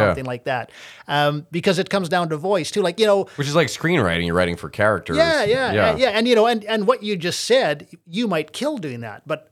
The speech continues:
Speaker 1: A, I can't do that. B, I don't wanna do it. <laughs> And,
Speaker 2: Yeah.
Speaker 1: you know,
Speaker 2: <laughs> That's
Speaker 1: that
Speaker 2: the
Speaker 1: it,
Speaker 2: bigger
Speaker 1: it's,
Speaker 2: part,
Speaker 1: it's
Speaker 2: yeah.
Speaker 1: not what I was trying to do with this thing here, you know?
Speaker 2: Yeah. Um, okay, well, I have a, a funny question, I thought. And maybe this will be a good story, I'm hoping.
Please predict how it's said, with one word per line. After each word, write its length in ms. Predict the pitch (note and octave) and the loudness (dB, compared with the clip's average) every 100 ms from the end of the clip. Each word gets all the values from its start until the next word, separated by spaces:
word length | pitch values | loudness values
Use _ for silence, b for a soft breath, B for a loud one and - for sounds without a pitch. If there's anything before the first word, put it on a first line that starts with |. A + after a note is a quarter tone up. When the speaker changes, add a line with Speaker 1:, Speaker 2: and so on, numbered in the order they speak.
| - | -2
Speaker 1:
A, 240 | G#3+ E3+ | 0 2
I 160 | D3+ D#3+ | 0 -2
can't 340 | D#3+ G3+ A3 | -2 -6 -6
do 140 | D3+ C#3 | -6 -4
that. 320 | C3 E3+ C3+ | -4 -4 -6
B, 180 | E3 F3 | -4 -2
I 80 | |
don't 160 | D#3 D3+ | 0 -2
wanna 300 | D3 G3 F#3 | -2 -2 -2
do 100 | C3+ - - | -4 -8 -6
it. 120 | - | -6
<laughs> 120 | - | 0
And, 100 | - - | 2 4
Speaker 2:
Yeah. 100 | C#4 - | 4 4
Speaker 1:
you 180 | - - | 2 4
know, 140 | A3 | 4
Speaker 2:
<laughs> 0 | |
That's 80 | - | 4
Speaker 1:
that 100 | G#3 | 4
Speaker 2:
the 60 | F#3+ | 4
Speaker 1:
it, 40 | |
Speaker 2:
bigger 220 | B2 C3+ G2 | 2 2 2
Speaker 1:
it's, 80 | |
Speaker 2:
part, 180 | G2 F#2 | 2 4
Speaker 1:
it's 80 | - | 4
Speaker 2:
yeah. 60 | A3 | 4
Speaker 1:
not 80 | A3+ | 6
what 100 | G#3 | 4
I 40 | |
was 100 | G3 | 2
trying 200 | G#3+ G3+ | 0 -2
to 60 | F#3 | -2
do 240 | D3+ B3+ | -2 0
with 180 | G3+ - | 0 -2
this 200 | B2 - | -8 -8
thing 180 | C#3 C3+ | -8 -8
here, 200 | E3+ A2 | -8 -10
you 160 | A2 | -8
know? 260 | A2+ D3+ E3+ F#2 | -8 -8 -8 -2
Speaker 2:
Yeah. 240 | G#2 D#2 - b b b A2 | 0 0 -4 b b b 2
Um, 200 | C3 C#3 | 2 4
okay, 240 | F3 F3+ | 2 4
well, 180 | C3 B2+ | 6 6
I 160 | B2+ D#3 | 6 4
have 200 | E3+ D3 | 4 4
a, 300 | C3+ A2+ G#2+ | 6 6 4
a 100 | G#2+ | 2
funny 360 | F#2+ - A#2+ A#2 | 0 -2 0 0
question, 340 | A2 G2+ - | 0 0 0
I 140 | F#2 F#2+ | 0 0
thought. 360 | F#2 F2+ F#2 - | 2 2 0 -4
And 120 | F2 | -2
maybe 280 | G#2 A#2 F2+ | 0 0 -2
this 180 | E2+ - | -4 -4
will 80 | D#2+ | -4
be 120 | E2 | -4
a 40 | |
good 160 | D#2+ E2 | -4 -4
story, 240 | E2+ F2 | -2 -2
I'm 100 | D#2+ | 0
hoping. 340 | F#2+ F2+ E2 | 0 0 -4